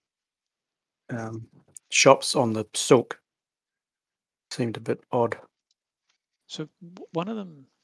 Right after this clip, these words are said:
Speaker 2: or some of them
Speaker 1: Understood.
Speaker 2: had, had a local shop, but didn't one of them have something that was from further
Speaker 1: Yeah.
Speaker 2: afield?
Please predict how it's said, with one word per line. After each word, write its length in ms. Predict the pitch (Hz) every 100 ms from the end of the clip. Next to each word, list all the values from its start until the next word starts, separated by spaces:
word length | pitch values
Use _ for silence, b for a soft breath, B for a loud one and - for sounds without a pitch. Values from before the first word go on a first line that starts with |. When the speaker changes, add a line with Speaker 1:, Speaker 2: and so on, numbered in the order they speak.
| -
Speaker 2:
or 100 | 127
some 180 | -
of 60 | 113 -
them 40 | 117
Speaker 1:
Understood. 340 | 117 107 - - _ -
Speaker 2:
had, 180 | 135
had 100 | 120
a 20 | 107
local 420 | 110 - 135 120 -
shop, 300 | - 117 -
but 120 | 160 - _ -
didn't 180 | 165
one 120 | 196 160
of 40 |
them 120 | 139
have 240 | 123 120 117
something 420 | 277 269 127 127
that 100 | 123
was 200 | 131 117
from 280 | - - -
further 260 | 269 127 139
Speaker 1:
Yeah. 160 | 117
Speaker 2:
afield? 240 | 113 -